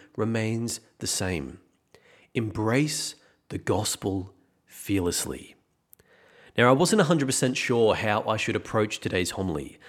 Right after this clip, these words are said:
As special occasions like this, especially Easter, often tempt me to go in a thousand different directions.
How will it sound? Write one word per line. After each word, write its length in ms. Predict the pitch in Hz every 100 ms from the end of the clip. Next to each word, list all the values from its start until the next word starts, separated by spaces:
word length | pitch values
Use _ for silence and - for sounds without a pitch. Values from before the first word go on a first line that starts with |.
| - - - - -
As 120 | 107
special 340 | - 175 196
occasions 460 | 170 160 143 139 127
like 140 | 107
this, 240 | 104 123 156
especially 480 | - 165 156 135
Easter, 460 | 131 147 151 - 104
often 280 | - 175 202
tempt 260 | - 156 135
me 200 | 123 120
to 120 | 117
go 220 | 113 110
in 280 | 113 110 104
a 60 | 107
thousand 400 | - 110 107 104
different 260 | 104 95
directions. 640 | 98 107 - 76 - -